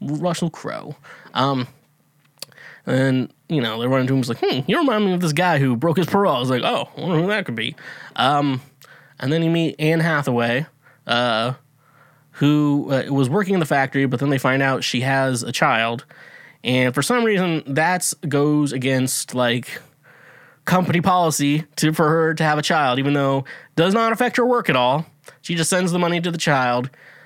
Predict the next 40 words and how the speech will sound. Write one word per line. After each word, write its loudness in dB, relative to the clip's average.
Very, 2
it's -4
a 0
very 2
weird 2
situation. 0
I 0
don't 0
get 0
it. -2
And -2
then 0
so -2
she -2
gets 0
fired 0
from -2
the 0
job, 0
ends 0
up 2
having 0
to -2
be, 0
like, -2
a -4
prostitute 0
and -10
shit -2
like -2
that. -2
She 0
has 2
to -2
be, 2
like, 0
a -4
prostitute, 0
and 0
they -2